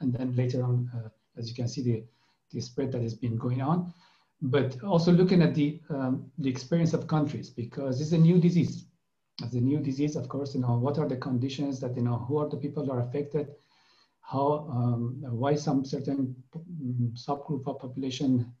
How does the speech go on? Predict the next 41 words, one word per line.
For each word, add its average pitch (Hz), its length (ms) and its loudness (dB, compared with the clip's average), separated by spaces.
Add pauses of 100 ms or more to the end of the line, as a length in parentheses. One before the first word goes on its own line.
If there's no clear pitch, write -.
are 131 100 -14
suffering 123 460 2
more, 143 340 2 (300)
for 123 80 -10
example, 117 280 0
in 110 120 0
this 123 140 -2
case, 123 300 -6
elderly, 143 520 0 (640)
uh, 113 340 -4
or 123 140 -4
those 123 300 0
who - 60 -4
have 120 100 -4
other 147 220 4
conditions. 139 540 0
These 160 160 2
are 160 80 6
the 135 100 2
data, 156 560 2
data 175 260 2
are 143 140 2
going 156 240 2
to 139 80 -4 (120)
talk 151 220 -2
to - 80 -12
us. - 120 -16
So 123 100 -6
we 127 80 2
need 147 160 0
to 156 60 -4
have 135 100 -4
very 151 260 2
good, - 200 -2 (140)
uh, 123 100 0 (180)
data, 175 440 0 (540)
on-time, 156 600 6
uh, 131 220 -4
data. 170 420 0 (160)
The 143 120 4
other 180 320 2